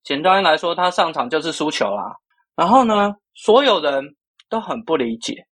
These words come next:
然后记者在赛后记者会就问他说：“呃，你到底是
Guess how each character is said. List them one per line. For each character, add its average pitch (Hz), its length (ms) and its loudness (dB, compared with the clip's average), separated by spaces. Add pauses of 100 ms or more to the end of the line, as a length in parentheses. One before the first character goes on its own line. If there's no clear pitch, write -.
(240)
然 139 120 -4
后 175 100 0
记 180 200 2
者 113 220 2
在 143 180 6
赛 139 200 0
后 131 320 2 (320)
记 156 120 -4
者 120 140 -2
会 120 200 0
就 123 120 -4
问 120 200 0
他 113 180 -2
说 113 340 -2 (680)
：“呃， 143 600 -6 (240)
你 151 140 4
到 196 200 4
底 127 180 -2
是 147 460 2